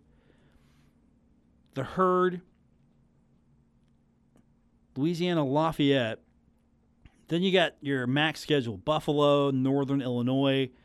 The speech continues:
Kent State, Ball State, Miami, Western, Bowling Green, Akron.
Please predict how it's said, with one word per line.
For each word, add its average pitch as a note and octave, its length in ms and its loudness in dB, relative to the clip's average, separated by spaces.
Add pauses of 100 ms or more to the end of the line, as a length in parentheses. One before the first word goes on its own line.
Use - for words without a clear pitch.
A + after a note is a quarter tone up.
(1160)
Kent D3+ 280 -4
State, C#3+ 440 0
Ball C#3+ 280 2
State, C3+ 560 0
Miami, C#3 880 2
Western, C3 800 -2 (560)
Bowling C#3 380 2
Green, C#3 320 2
Akron. C3+ 640 0